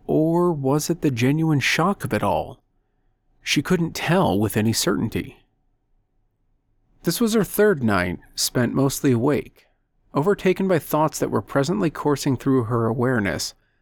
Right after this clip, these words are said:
faster than she could process them. Even with her head planted firmly on her pillow, she felt an excitement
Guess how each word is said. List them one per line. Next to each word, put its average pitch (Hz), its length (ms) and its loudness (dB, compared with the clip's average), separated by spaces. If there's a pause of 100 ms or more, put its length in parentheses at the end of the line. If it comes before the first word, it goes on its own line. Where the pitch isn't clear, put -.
(120)
faster 175 520 0
than 98 160 0
she - 160 -2
could - 160 -10
process 135 540 -2
them. 95 360 -10 (1400)
Even 202 320 2
with 208 140 0
her 147 160 2
head 120 500 -2 (100)
planted 127 380 0
firmly 156 400 2
on 151 120 2
her 123 100 2
pillow, 107 480 0
she 127 220 0
felt 190 400 0
an 131 100 0
excitement 120 680 -2